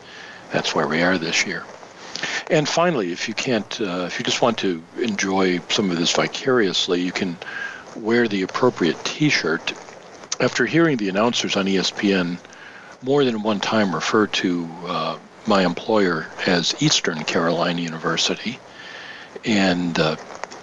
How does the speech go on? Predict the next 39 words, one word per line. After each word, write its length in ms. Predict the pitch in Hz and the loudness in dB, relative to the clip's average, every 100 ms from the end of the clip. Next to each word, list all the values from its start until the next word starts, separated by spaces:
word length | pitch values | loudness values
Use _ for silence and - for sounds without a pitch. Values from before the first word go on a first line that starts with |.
| - | -2
on 140 | 110 | 4
one 160 | 110 110 | 4 4
occasion 380 | - 120 104 98 | 2 0 0 -4
discuss 420 | 92 - 101 - | -2 0 2 2
how 120 | 98 | -2
far 320 | - 113 101 | 0 4 4
away 220 | 87 92 | 4 2
it 100 | 90 | 2
was 180 | 85 92 | 2 2
from 160 | - 82 | 2 -2
Chapel 400 | - 90 - - | 0 0 0 -4
Hill, 300 | - 110 92 | 0 2 4
hundreds 380 | 110 95 85 - | 2 0 0 -4
of 60 | |
miles, 600 | 82 82 85 80 - - - | 0 2 2 2 0 0 -2
hundreds 440 | - 110 101 - | 0 4 4 2
of 60 | 82 | 0
miles 240 | 85 82 | 0 2
from 120 | - | 0
Virginia, 580 | 80 78 95 87 85 78 - - - - - | -2 0 0 2 0 -2 -8 -10 -8 -8 -2
it 80 | 127 | 0
became 320 | 131 147 110 | 2 2 0
clear 280 | - 127 104 | 2 4 4
that 160 | 98 | 2
they 120 | 110 | 2
thought 280 | 101 113 90 | 2 2 2
we 120 | 92 | 2
were 160 | 90 87 | 2 0
in 140 | 87 | -2
Greenville, 500 | 87 85 82 85 82 - | -4 -4 -2 -2 -2 0
South 320 | - 131 - | 2 0 0
Carolina. 600 | 80 73 - 175 170 - - - - - - - | -6 -6 -6 -8 -6 -10 -12 -14 -14 -16 -20 -18
Uh, 240 | - - - - | -10 -8 -10 -4
so 380 | - 113 90 90 - - - - - - - | 0 0 0 -8 -16 -20 -20 -20 -20 -18 -2
you 120 | 123 | -2
can 140 | 131 | 2
go 180 | 131 160 | 4 4
now 340 | 147 143 80 - | 4 2 0 -6
to 260 | - 98 | -4 -4